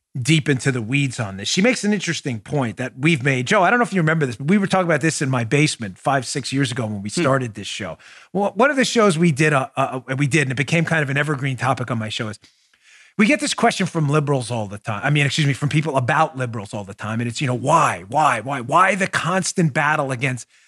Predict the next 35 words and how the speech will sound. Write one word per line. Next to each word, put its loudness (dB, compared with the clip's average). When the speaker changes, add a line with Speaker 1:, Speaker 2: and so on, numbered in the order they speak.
Speaker 1:
things 4
that 2
seem 6
like 4
universal 4
goods? 2
Why 6
do 0
liberals, 2
you 0
know, 2
hate 2
religion, 4
organized 2
religion, 2
and 2
the 0
family 2
so -6
much? -10
Well, 4
ladies 6
and 4
gentlemen, 4
to -2
simplify 0
it, -12
and -14
kind 4
of 4
the 0
essence -2
of -2
this -6
piece, -2